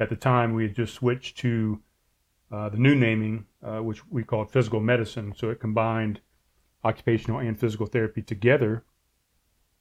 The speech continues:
Uh, as far as the technicians go, we still had separate physical therapists and occupational therapists, but all the technicians were now physical and occupational therapy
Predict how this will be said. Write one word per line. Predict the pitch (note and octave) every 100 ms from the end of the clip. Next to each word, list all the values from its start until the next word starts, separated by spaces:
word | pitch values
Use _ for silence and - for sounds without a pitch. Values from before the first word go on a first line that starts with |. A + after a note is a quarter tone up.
| _ _ _ _ _ _ _ _ _ A2
Uh, | A2 A2
as | B2 -
far | D#3
as | A#2+
the | -
technicians | C3 A2+ B2 G#2+ G2
go, | G#2+ G#2
we | B2+ A#2+
still | A2+ B2
had | A2
separate | - C3 - A2+ -
physical | C3 G#2+ A2
therapists | - A2+ G#2+ A2+ -
and | G#2+
occupational | - D3 C#3 A#2
therapists, | - A2 G#2+ A2 -
but | A2+ -
all | A#2+
the | A2+
technicians | - A2 A#2+ A#2 G#2 G2 - _ _ - -
were | A2
now | A2 A2 A2 G#2
physical | - C3 A2 A#2+ A2+
and | C3+ A#2+ -
occupational | G#2+ _ A2+ A2 A2
therapy | G2+ A2+ G#2+ - G#2